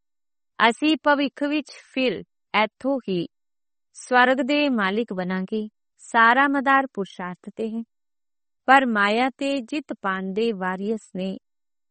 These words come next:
ਉਹ ਲੋਕ ਮਨ ਨੂੰ ਵਸ਼ ਕਰਨ ਦੇ ਲਈ ਕਿੰਨੇ ਹੱਠਾਤੀ ਕਰਦੇ ਨੇ। ਤੁਸੀਂ ਹੱਠ ਯੋਗ ਆਦਿ ਕਰ ਨਾ ਸਕੋ। ਬਾਬਾ ਕਹਿੰਦੇ ਨੇ,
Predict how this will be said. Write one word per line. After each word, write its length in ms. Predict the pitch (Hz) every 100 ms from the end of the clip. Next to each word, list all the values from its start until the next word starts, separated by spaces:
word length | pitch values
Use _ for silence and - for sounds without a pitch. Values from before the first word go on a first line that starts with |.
| _ _ _
ਉਹ 160 | 240 285
ਲੋਕ 220 | 302 294 269
ਮਨ 380 | 226 220 233
ਨੂੰ 240 | 254 277 254
ਵਸ਼ 340 | 220 247 -
ਕਰਨ 280 | - 196 190
ਦੇ 120 | 185
ਲਈ 360 | 185 180 175 208 _ _ _
ਕਿੰਨੇ 400 | 254 262 277 277
ਹੱਠਾਤੀ 640 | 233 247 - 220 190 220
ਕਰਦੇ 380 | - 175 190 214
ਨੇ। 160 | 220 226 _ _ _ _ _ _ _ -
ਤੁਸੀਂ 460 | 277 - 330 320
ਹੱਠ 320 | 247 226 220
ਯੋਗ 280 | 254 277 277
ਆਦਿ 380 | 262 254 269 269
ਕਰ 240 | - 196
ਨਾ 200 | 175 175
ਸਕੋ। 380 | 196 220 - 226 220 _ _ -
ਬਾਬਾ 280 | 180 180 180
ਕਹਿੰਦੇ 320 | - 180 175 214
ਨੇ, 160 | 226